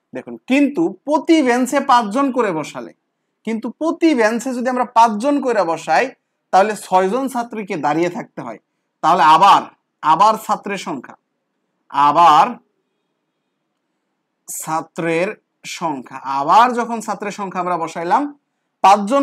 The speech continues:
কইরা যদি বসাই, এই যে ফাইভ এক্স কইরা যদি বসাই, তাহলে কয়জনরে দাঁড়ায় থাকতে হয়? এখন ছয়জনকে দাঁড়ায় থাকতে হয়। তাহলে শর্ত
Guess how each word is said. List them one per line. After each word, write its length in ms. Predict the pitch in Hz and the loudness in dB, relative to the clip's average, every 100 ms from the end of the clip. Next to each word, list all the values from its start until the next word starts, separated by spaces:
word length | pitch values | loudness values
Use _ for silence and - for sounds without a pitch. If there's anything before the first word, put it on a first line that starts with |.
| 254 | 2
কইরা 180 | 247 214 | 0 0
যদি 120 | 190 175 156 | -2 -4 -4
বসাই, 320 | 151 135 117 - 147 | -8 -10 -12 -12 -10
এই 60 | 143 | -8
যে 80 | 151 151 | -8 -6
ফাইভ 200 | 143 143 143 | -6 -6 -8
এক্স 160 | 139 - | -10 -12
কইরা 200 | 190 202 220 | -6 -2 -2
যদি 120 | 226 233 | -4 -6
বসাই, 300 | 226 - 247 285 _ _ _ | -6 -6 -6 -8 _ _ _
তাহলে 180 | 185 185 185 | -4 -4 0
কয়জনরে 380 | 240 240 247 240 | 0 0 -2 0
দাঁড়ায় 240 | 220 214 214 | 0 0 -2
থাকতে 220 | 196 - 185 | -8 -8 -6
হয়? 160 | 160 123 127 | -4 -6 -10
এখন 220 | 127 143 110 _ _ _ - | -12 -12 -12 _ _ _ -16
ছয়জনকে 580 | 160 160 160 151 123 131 113 | -8 -6 -4 -6 -8 -12 -12
দাঁড়ায় 220 | 117 113 | -14 -16
থাকতে 240 | 113 _ - | -20 _ -20
হয়। 140 | 107 _ _ _ _ | -20 _ _ _ _
তাহলে 200 | 233 269 254 240 - - | 2 4 2 -2 -12 -4
শর্ত 240 | 233 | -4